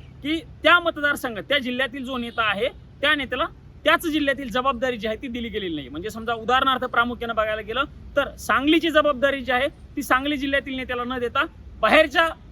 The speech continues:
अ, अ, जिल्ह्यातील नेत्याला ती जबाबदारी गेली, दिली गेली आहे. त्याचं कारण असे, ऑथेंटिक माहिती मिळावी, कुठलाही बायसनेस होऊ नये, म्हणून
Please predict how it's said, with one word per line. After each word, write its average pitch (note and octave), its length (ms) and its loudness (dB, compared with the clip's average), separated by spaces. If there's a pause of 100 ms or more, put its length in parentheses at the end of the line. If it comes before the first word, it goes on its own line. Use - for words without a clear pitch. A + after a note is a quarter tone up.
अ, G#3 400 -6
अ, F#3+ 120 -2
जिल्ह्यातील B3 400 -2
नेत्याला A3+ 300 -4
ती G3+ 60 -16
जबाबदारी F3+ 360 -6
गेली, D#3 220 -8
दिली E3+ 220 -4
गेली D3+ 160 -6
आहे. - 300 -16
त्याचं A#3 180 -4
कारण D#4 320 6
असे, D4 280 2 (260)
ऑथेंटिक E4 540 2
माहिती B3 320 0
मिळावी, A3+ 400 0 (300)
कुठलाही C#4+ 300 4
बायसनेस D4 560 2
होऊ A3+ 140 -2
नये, F3+ 160 -6 (300)
म्हणून C#4+ 300 2